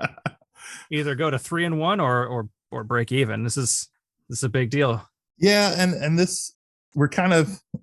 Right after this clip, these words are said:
Speaker 1: <laughs> stacking the deck in our favor a little bit 'cause unfortunately Gomez wasn't able to join in this particular episode, and Aaron and I, uh, filled in.
Speaker 2: That's
Speaker 1: So
Speaker 2: true. So we actually, the Itch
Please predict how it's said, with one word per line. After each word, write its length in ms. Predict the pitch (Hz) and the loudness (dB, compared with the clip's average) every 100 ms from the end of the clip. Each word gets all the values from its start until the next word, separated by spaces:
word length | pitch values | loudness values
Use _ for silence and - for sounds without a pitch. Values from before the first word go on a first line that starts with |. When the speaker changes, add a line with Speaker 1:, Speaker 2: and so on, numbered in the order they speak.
| - - | -10 -6
Speaker 1:
<laughs> 80 | 170 _ _ _ _ | -6 _ _ _ _
stacking 320 | - 170 - 139 | -4 0 2 2
the 80 | |
deck 260 | 117 151 147 | 2 2 0
in 80 | 123 | 0
our 100 | 113 | 0
favor 340 | - 139 120 | 0 0 2
a 60 | 110 | 0
little 160 | 107 | 0
bit 220 | 101 107 - | -2 -6 -6
'cause 300 | 113 104 117 | -6 -4 -2
unfortunately 580 | 117 - 123 - 110 | -2 0 0 0 -2
Gomez 420 | 101 117 120 110 98 | 2 2 4 2 2
wasn't 280 | 113 107 | 0 0
able 160 | 110 98 - | -2 -2 -6
to 180 | 104 101 _ - _ 117 | -6 -6 _ -20 _ -2
join 360 | 113 147 135 | 2 4 6
in 100 | 110 | 4
this 160 | 113 - | 2 0
particular 400 | 110 123 113 107 | -6 -4 0 0
episode, 440 | 104 - 107 104 | -2 -4 -2 0
and 280 | 95 98 98 - - - | -2 -2 -4 -8 -12 -2
Aaron 240 | 113 113 | 2 4
and 120 | 107 | 4
I, 360 | 107 101 98 - - | 4 2 -2 -4 -8
uh, 280 | 101 95 92 - | -8 -6 -8 0
filled 260 | 110 95 | 0 2
in. 300 | 98 73 104 - _ _ _ _ - | -2 -4 -10 -14 _ _ _ _ -2
Speaker 2:
That's 140 | - | -2
Speaker 1:
So 40 | - | 2
Speaker 2:
true. 220 | - 175 | 4 4
So 160 | - 143 | 4 4
we 160 | 160 | 4
actually, 420 | 180 180 - 175 160 | 4 2 0 -4 -2
the 180 | 151 | -2
Itch 220 | 143 185 | 0 -2